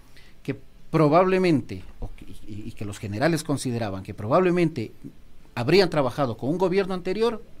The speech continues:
no ascendían porque no querían, violando todo tipo de derechos. Y además de eso, eh, orquestado esto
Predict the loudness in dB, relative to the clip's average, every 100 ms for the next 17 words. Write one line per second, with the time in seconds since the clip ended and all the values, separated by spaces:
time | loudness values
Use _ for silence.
0 | -12 -4 -2 -2 -2 0 -2 -2 -10 -14
1 | -6 -4 -4 -6 -6 -8 -8 -6 -6 -4
2 | -4 -4 -6 -12 -14 -12 -14 -14 -10 -4
3 | 0 0 0 -2 -2 -2 -4 -6 -6 -6
4 | -6 -8 -10 -16 -16 -16 -18 -18 -16 -16
5 | -16 -6 0 2 2 2 0 -2 -6 -8
6 | -14 -18 -18 -14 -8 -4 -4 -4 -4 -6
7 | -8 -12 -6 -4 -2 -2 2 4 4 4
8 | 2 0 -4 -6